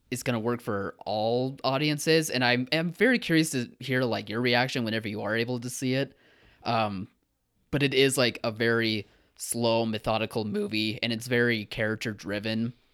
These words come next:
to where, like, the script doesn't spell out for you, but rather the performance spells out, like, who the character is, um, from the performance. And Dev Patel is great in this movie. Like, that's one of the highest selling points, but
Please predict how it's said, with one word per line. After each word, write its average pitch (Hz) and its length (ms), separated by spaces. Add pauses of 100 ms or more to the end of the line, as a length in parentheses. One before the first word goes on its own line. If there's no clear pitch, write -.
(260)
to 123 100
where, 110 320
like, 101 460
the 120 80
script 123 380
doesn't 127 220
spell 123 260
out 123 200
for 135 80
you, 127 160
but 104 120
rather 104 260
the 95 120
performance 110 600
spells 110 320
out, 110 320 (600)
like, 107 300
who 127 140
the 117 80
character 117 500
is, 104 440 (300)
um, 104 460 (760)
from 117 180
the 95 80
performance. 110 800 (180)
And 120 100
Dev 160 200
Patel 127 360
is 104 220
great 113 200
in 104 60
this 107 180
movie. 101 300
Like, 101 220
that's 113 200
one 113 120
of 104 40
the 101 60
highest 101 380
selling 117 260
points, 120 320
but 107 300